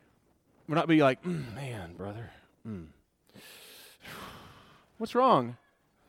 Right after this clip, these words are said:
"Nothing, I wanna talk about it." "Mm." <clears throat> "Actually, I'm fasting. I'm fasting for two days. I'm going super serious this time."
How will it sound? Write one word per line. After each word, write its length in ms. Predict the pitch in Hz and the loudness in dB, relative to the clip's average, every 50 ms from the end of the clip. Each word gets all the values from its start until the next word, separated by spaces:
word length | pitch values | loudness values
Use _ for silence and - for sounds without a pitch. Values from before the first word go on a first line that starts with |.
| _ _ _ - | _ _ _ -6
"Nothing, 260 | - 120 113 110 113 110 | -2 -2 0 0 0 -2
I 60 | 107 | -2
wanna 180 | 107 110 101 | -2 -4 -4
talk 220 | - - 104 98 - | -4 -6 -6 -8 -8
about 240 | - 87 87 87 90 | -8 -8 -8 -8 -8
it." 100 | 85 - - | -10 -10 -8
"Mm." 1000 | 160 165 180 180 180 180 170 170 165 160 156 151 151 147 139 127 113 95 92 92 - _ _ _ _ _ _ _ _ _ - - - _ - - _ _ _ _ _ _ _ - | -6 -4 -2 -2 -2 -2 -2 -2 -4 -6 -6 -8 -8 -10 -10 -10 -12 -14 -16 -18 -20 _ _ _ _ _ _ _ _ _ -20 -20 -20 _ -20 -20 _ _ _ _ _ _ _ -10
<clears throat> 260 | - 165 151 117 - | -10 -10 -10 -8 -6
"Actually, 280 | 120 123 127 - - 110 | -4 -4 -4 -2 -2 -4
I'm 60 | 101 | -4
fasting. 560 | - - 104 104 107 - - - - - - - _ _ _ _ _ _ _ _ _ _ _ _ _ - | -4 -6 -6 -6 -6 -8 -10 -10 -12 -12 -14 -18 _ _ _ _ _ _ _ _ _ _ _ _ _ -14
I'm 60 | - | -6
fasting 340 | - 147 131 127 - - 113 | -2 0 0 0 -2 -4 -8
for 100 | - 104 | -8 -8
two 160 | - - 107 | -8 -8 -8
days. 380 | 90 95 101 101 90 - - - - _ _ _ _ _ - - | -6 -6 -8 -8 -8 -10 -14 -18 -20 _ _ _ _ _ -18 -14
I'm 60 | 107 | -8
going 220 | 110 110 104 98 | -6 -6 -6 -6
super 280 | - - - 104 - 95 | -8 -8 -8 -8 -8 -10
serious 400 | - - 98 92 92 92 90 - | -12 -10 -10 -10 -10 -10 -10 -10
this 160 | 98 92 - | -12 -12 -12
time." 300 | - 110 107 107 110 - | -10 -10 -12 -12 -14 -16